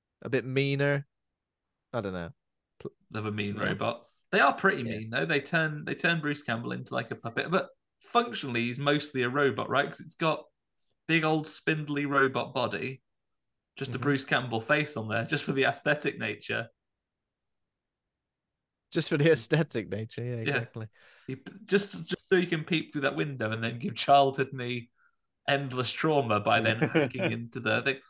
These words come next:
Speaker 2: It's very lucky that they've just got their full spacesuits back on. If they were still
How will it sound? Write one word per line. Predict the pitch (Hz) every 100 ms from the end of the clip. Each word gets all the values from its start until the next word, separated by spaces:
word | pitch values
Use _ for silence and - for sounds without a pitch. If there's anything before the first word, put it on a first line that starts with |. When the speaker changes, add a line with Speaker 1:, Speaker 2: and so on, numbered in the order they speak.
| - - - _
Speaker 2:
It's | -
very | 151 202 143
lucky | 180 202 139
that | 120
they've | 104 107
just | 113 -
got | -
their | -
full | 110 107
spacesuits | - 110 110 117 117
back | 110 107 113
on. | 113
If | 117
they | 170 170
were | 151
still | 147 - 151 143 139 135